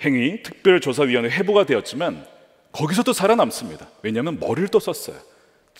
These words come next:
저-, 결정적인 증인이 있었는데 그가 또한 암살을 당해요. 그러니까 증거 불충분으로 무죄로 풀려납니다. 아니, 어떻게 이럴 수가 있나? 악인이 이렇게 풀려날 수가 있는가? 그 재판을 마치고 무죄인 채로 이제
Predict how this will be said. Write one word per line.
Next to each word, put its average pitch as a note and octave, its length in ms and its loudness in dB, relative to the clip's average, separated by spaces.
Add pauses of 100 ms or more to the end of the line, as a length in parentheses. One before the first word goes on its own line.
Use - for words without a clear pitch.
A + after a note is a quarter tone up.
저-, - 140 -12
결정적인 G3 480 2
증인이 D3+ 340 0
있었는데 G2 380 -4
그가 F2+ 260 -6
또한 A2+ 200 -4
암살을 A2+ 440 -4
당해요. D2 300 -14 (420)
그러니까 G#3 240 2
증거 F#3+ 460 2
불충분으로 E3 720 0 (300)
무죄로 G3+ 420 2
풀려납니다. A#2 680 -2 (460)
아니, F3+ 180 -4
어떻게 - 320 -4
이럴 D3+ 160 0
수가 - 240 -6
있나? E2+ 280 -16 (360)
악인이 G3 400 -4
이렇게 F#3+ 220 0
풀려날 G#3+ 360 -8
수가 G#3 220 -6
있는가? - 300 -12 (1700)
그 A#2 120 -2
재판을 A#2+ 360 0
마치고 G2+ 600 -2
무죄인 G2+ 360 -4
채로 E2 380 -12
이제 D#2+ 380 -12